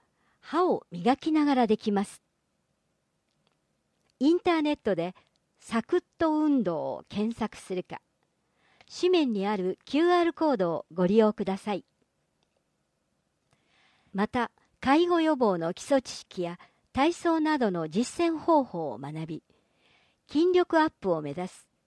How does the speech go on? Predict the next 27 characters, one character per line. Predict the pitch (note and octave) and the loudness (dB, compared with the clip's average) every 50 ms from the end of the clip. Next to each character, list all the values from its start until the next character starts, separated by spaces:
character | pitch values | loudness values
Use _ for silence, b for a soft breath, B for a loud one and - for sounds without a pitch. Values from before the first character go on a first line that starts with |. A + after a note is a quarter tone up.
| _ _ _ _ _ _ _ _ _ _ _ _ | _ _ _ _ _ _ _ _ _ _ _ _
岩 | C4+ D4 D#4+ D#4 D4 C#4 | 0 2 4 4 4 4
手 | G#3+ E3+ | 2 2
元 | D#3+ F#3 G#3+ C4 D4 | 4 4 4 4 2
気 | - - D#4+ - | 2 -2 -4 -2
体 | - D4 C4+ B3+ A#3 | 0 0 0 0 -2
操 | - - F#3 D#3 D3+ D#3 - - | -4 -4 -2 -2 -2 -2 -4 -6
サ | _ - - G#3+ G#3 | _ -8 -6 -6 -4
ポ | - D#4 D#4 D#4 | 0 0 0 0
ー | |
タ | - - C#4 C4+ C4 | 0 0 2 2 2
ー | B3+ | 2
養 | A#3+ B3 C#4 E4 | 4 2 2 2
成 | E4 - E4+ E4+ D#4+ | 0 0 -2 -2 -2
研 | - - D4+ C#4+ C#4 | 0 0 0 0 0
修 | - - - F#3 E3 D#3 | -2 -4 -8 -6 -6 -6
の | C#3+ B2+ | -6 -8
参 | D3+ - A3+ B3+ C#4+ C#4+ | -6 -4 -4 -4 -4 -2
加 | - D4+ | -4 -4
者 | D4 - B3+ G3 D#3+ | -2 0 -2 0 0
を | C#3+ | -2
募 | - C#3 D#3+ | -4 -6 -8
集 | - - G3 G3 G3 | -2 0 0 0 0
し | - - | -2 -6
て | - F#3+ | -6 -6
い | F3 D#3 | -6 -6
ま | D3+ E3 | -6 -8
す。 | F3+ - - | -10 -12 -18